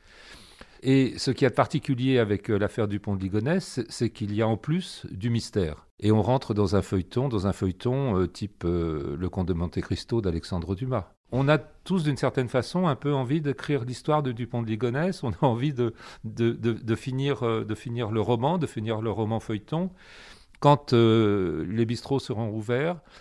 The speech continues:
ça fera partie, euh, des échanges sur les comptoirs de bistrot,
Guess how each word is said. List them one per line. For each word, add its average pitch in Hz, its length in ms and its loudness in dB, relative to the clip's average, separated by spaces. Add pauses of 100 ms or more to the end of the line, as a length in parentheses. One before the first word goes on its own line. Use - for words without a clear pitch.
(100)
ça - 220 -2
fera 127 420 0 (320)
partie, 131 560 -2 (360)
euh, 104 120 2
des 110 260 0
échanges 135 300 -2
sur 120 120 0
les 113 80 2
comptoirs 120 320 -4
de 117 80 -2
bistrot, 120 520 -4